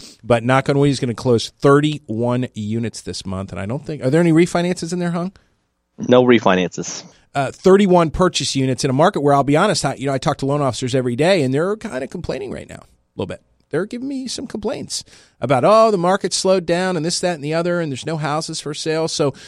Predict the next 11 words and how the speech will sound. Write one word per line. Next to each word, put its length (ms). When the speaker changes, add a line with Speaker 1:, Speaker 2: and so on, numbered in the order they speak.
Speaker 1:
Hung, 180
tell 160
us 140
a 20
little 160
bit, 220
uh, 180
about 300
you 140
first. 580
Um, 420